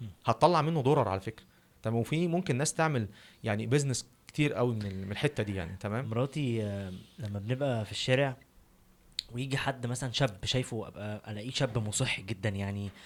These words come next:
Speaker 1: يبقى، آه، شاب يعني عشريناتي مثلًا وبيقول لي:
Speaker 2: آه.
Speaker 1: "عايز هات لي، آه، هات لي فلوس آكل." بقف أنا بقى، يعني الشاب ده ما بديلوش فلوس وما بقولوش: "امشي، أنت شكلك عندك صحة."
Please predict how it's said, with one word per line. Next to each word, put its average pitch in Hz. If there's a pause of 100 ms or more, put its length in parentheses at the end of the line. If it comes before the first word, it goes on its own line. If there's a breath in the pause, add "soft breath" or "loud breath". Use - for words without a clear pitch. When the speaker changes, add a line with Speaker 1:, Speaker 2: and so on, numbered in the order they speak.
(220 loud breath)
Speaker 1:
يبقى، 104
آه، 101
شاب 165
يعني 117
عشريناتي 120
مثلًا 135
وبيقول 135
لي: 113
Speaker 2:
آه. -
Speaker 1:
"عايز 123
هات 120
لي، 113
آه، 107
هات 131
لي 131
فلوس 131
آكل." - (1040 loud breath)
بقف 156
أنا 147
بقى، 120 (300)
يعني 107
الشاب 135
ده 131
ما 143
بديلوش 117
فلوس - (120)
وما 131
بقولوش: 143
"امشي، 135
أنت 117
شكلك 135
عندك 131
صحة." -